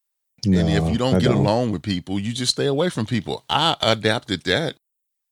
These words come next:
Speaker 1: strategy into my life that I just don't bother, you know?
Speaker 2: Yeah.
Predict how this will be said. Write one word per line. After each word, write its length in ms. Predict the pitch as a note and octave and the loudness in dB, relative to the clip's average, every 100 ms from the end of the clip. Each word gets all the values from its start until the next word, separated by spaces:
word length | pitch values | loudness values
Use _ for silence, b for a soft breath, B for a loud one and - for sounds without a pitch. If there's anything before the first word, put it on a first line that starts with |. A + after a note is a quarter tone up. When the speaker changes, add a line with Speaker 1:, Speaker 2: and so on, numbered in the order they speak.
| _ - | _ -8
Speaker 1:
strategy 560 | - A2+ G3 A2+ G#2+ | 0 2 2 2 2
into 180 | F#2+ F2+ | 2 2
my 140 | G2+ F#2+ | 2 2
life 320 | F2+ G2 A2 | 2 2 2
that 160 | F#2 G2 | 0 0
I 80 | C3 | 0
just 200 | B2 A#2 | -2 0
don't 280 | B2+ B2+ G2 | 0 0 -2
bother, 360 | C#3 G3 D2+ - _ _ _ _ _ _ _ _ | -2 -2 -6 -8 _ _ _ _ _ _ _ _
you 80 | G#2 | -2
know? 260 | F2 D#2 B2 _ _ | 0 0 -4 _ _
Speaker 2:
Yeah. 380 | F#2 E2+ E2+ | 2 4 2